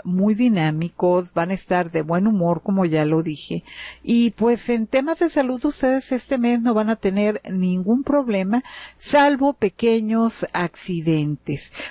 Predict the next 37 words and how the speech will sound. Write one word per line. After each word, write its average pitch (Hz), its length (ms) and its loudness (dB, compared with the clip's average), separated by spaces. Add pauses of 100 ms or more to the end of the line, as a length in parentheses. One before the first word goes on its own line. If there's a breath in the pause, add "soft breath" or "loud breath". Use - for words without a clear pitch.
¿Por 208 120 0
qué? 254 140 0
Porque 294 260 -2
pueden 214 360 0
estar 202 440 0
por 208 180 0
ahí 196 180 2
con 202 180 0
esa 208 180 -2
cabecita 214 680 0
llena 190 340 2
de 208 120 2
pájaros, 180 760 0
distraídos, 190 840 0 (320 loud breath)
y 175 120 0
ahí 196 280 2
es 208 180 2
donde 214 240 0
se 151 200 -4
dan 160 240 0
los 170 200 0
pequeños 156 580 -4
accidentes. 156 760 -4 (380 loud breath)
Mucho 262 320 0
cuidado 196 540 0
con 175 200 -8
qué 185 240 0
es 180 140 -2
lo 202 100 4
que 165 160 -2
hacemos, 156 680 0
donde 151 240 -4
caminamos, 202 840 0
bajamos 180 460 -2
tranquilos 156 580 -2
las 180 240 -2
escaleras. 170 720 -2